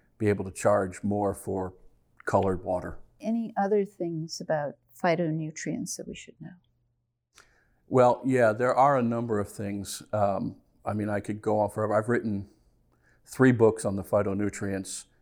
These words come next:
Speaker 1: Uh, like I said, the first one's, uh, on vegetables. Second one is fruits and nuts. Third one is herbs and spices. And everything we use to eat, everything we cook with, all of the herbs and spices, everything has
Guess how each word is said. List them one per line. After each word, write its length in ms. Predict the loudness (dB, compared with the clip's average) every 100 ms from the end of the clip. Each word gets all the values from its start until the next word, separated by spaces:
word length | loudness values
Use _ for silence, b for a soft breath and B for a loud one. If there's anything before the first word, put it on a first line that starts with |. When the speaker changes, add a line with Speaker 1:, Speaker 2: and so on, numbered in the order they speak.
| _ _ _ 0
Speaker 1:
Uh, 140 | 4
like 160 | 4 2
I 20 |
said, 160 | 2 2
the 60 |
first 240 | 4 2 2
one's, 260 | -2 -4 -10 2
uh, 280 | 2 2 -4 -12 _ _ 2
on 160 | 2 4
vegetables. 540 | 2 2 0 0 -2 -20 -20 b b b
Second 320 | 0 0 2
one 120 | -2 -2
is 80 | -2
fruits 300 | 0 0 -2
and 100 | -2
nuts. 280 | -2 -2
Third 240 | -4 -2 -2
one 100 | -6
is 180 | -8 -2
herbs 240 | 2 2 0
and 100 | -6
spices. 540 | 0 0 0 -10 -14 b b b
And 160 | -2 -2 0 6
everything 520 | 6 6 0 -2 0
we 100 | 0
use 260 | 0 -2 -4
to 100 | -8
eat, 240 | -6 -6 -4 0
everything 420 | 0 0 -2 -6
we 140 | -6
cook 400 | -6 -2 -2 -2
with, 260 | -4 -4 -6 2
all 260 | 4 6
of 60 | 2
the 80 | -2
herbs 200 | -4 -6
and 80 | -8
spices, 360 | -8 -8 -6 2
everything 440 | 4 4 0 -4
has 460 | -2 -4 -4 -8